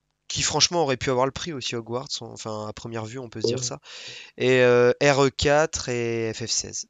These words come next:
Speaker 1: Mais, mais c'est bien, euh, c'est bien du coup la suite de Zelda. Et on comprend pourquoi dans le sens où c'est vraiment
Speaker 2: C'est pas une
Speaker 1: dans
Speaker 2: surprise du tout, euh, pour le coup.
Speaker 1: Non, c'est pas une surprise, mais tu vois, ça m'aurait pas étonné que ce-, enfin, il y en avait d'autres qui auraient pu l'avoir à, à, à
Speaker 2: Moi,
Speaker 1: mon avis.
Speaker 2: j'imaginais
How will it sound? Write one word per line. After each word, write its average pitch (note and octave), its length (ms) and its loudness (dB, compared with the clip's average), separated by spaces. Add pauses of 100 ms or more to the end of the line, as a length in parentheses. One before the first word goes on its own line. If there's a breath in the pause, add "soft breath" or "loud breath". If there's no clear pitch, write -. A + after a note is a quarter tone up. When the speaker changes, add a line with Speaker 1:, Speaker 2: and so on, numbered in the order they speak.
(160)
Speaker 1:
Mais, A2 340 -4
mais A2+ 160 -6
c'est B2 180 2
bien, C#3+ 380 0
euh, A#2+ 300 -2
c'est - 140 -4
bien C#3 140 -6
du B2 140 -12
coup - 140 -14
la A#2+ 80 -8
suite A#2 180 -10
de A2+ 100 -10
Zelda. A#2 380 -6 (280 loud breath)
Et C3+ 60 2
on D3 100 6
comprend F3 300 -2
pourquoi F3+ 300 0
dans D#3+ 100 2
le C#3+ 60 -2
sens E3 300 0
où - 40 -8
c'est - 140 -2
vraiment B2+ 280 -2
Speaker 2:
C'est C3+ 60 2
pas C3 100 2
une B2 60 4
Speaker 1:
dans B2 60 0
Speaker 2:
surprise A#2+ 360 0
du A#2+ 180 0
tout, A2 260 0
euh, G2+ 180 -4
pour - 160 -8
le - 40 -6
coup. - 120 0 (540 loud breath)
Speaker 1:
Non, A#3 200 8
c'est G#3+ 120 2
pas G3 100 2
une F#3+ 60 -2
surprise, A#3+ 460 -2
mais D#3 560 0
tu - 100 -4
vois, F#3+ 100 2
ça - 120 4
m'aurait D#3 220 2
pas F3+ 100 2
étonné F3+ 460 -2
que - 80 -4
ce-, C#3 320 -2
enfin, C#3+ 180 0
il D3 40 6
y D#3 40 6
en E3 60 4
avait E3+ 160 6
d'autres G#3+ 180 4
qui - 140 -6
auraient D3+ 160 0
pu - 160 -6
l'avoir C#3+ 500 -2
à, G1+ 220 -4
à, - 0 -
à - 180 -2
Speaker 2:
Moi, C3 40 6
Speaker 1:
mon - 40 8
avis. F3+ 80 6
Speaker 2:
j'imaginais C3 440 4